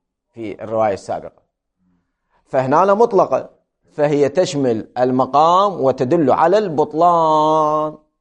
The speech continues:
زين، في قبالها ما ورد عن من؟ عن محمد بن مسلم اللي وارده بالوسائل يا باب، نفس الباب، الحديث رقم إيش قد؟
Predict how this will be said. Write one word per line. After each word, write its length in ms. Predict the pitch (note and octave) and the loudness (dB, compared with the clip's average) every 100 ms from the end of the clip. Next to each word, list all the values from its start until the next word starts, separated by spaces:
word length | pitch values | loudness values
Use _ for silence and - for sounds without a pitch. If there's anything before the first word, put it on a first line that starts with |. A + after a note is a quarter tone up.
| _ | _
زين، 240 | G#2 A2 F2+ _ _ | -8 -8 -8 _ _
في 140 | G3 | -2
قبالها 540 | G#3 G#3 G#3 F#3 E3 - - _ _ _ | 2 4 4 2 -2 -8 -16 _ _ _
ما 240 | A#2+ C#3+ D#3 | -4 2 4
ورد 340 | F3+ F3+ C#3 | 4 4 2
عن 380 | C3 G#2 C#3 E3+ | 2 2 0 -2
من؟ 160 | C#3 - _ | -6 -8 _
عن 300 | C3+ E3+ C#3 - - | -4 -2 -4 -12 -12
محمد 480 | B2 D#3+ E3+ D3 | -4 -2 0 0
بن 280 | E3 G3+ G3 - _ _ _ _ | 0 0 -2 -12 _ _ _ _
مسلم 400 | D3 - C#3 B2+ | -4 -4 -4 -2
اللي 200 | B2 B2+ | 2 4
وارده 320 | D3+ D#3 B2 | 4 4 2
بالوسائل 580 | A#2+ B2+ A#2+ D#3 D#3 D3 | 0 0 2 2 2 4
يا 140 | D3+ | 2
باب، 380 | C#3 B2+ - - _ _ _ _ _ _ _ _ _ _ | 4 0 -2 -14 _ _ _ _ _ _ _ _ _ _
نفس 360 | A2+ E3 E3 D3+ | -2 0 2 -2
الباب، 380 | B2+ C#3 D#3+ | 2 4 4
الحديث 420 | C#3+ A#2 C3 C#3+ C#3 | 2 -4 -4 -2 -2
رقم 240 | C#3 D#3+ | -2 -2
إيش 100 | C3 | -2
قد؟ 260 | C#3 D#3+ | 0 0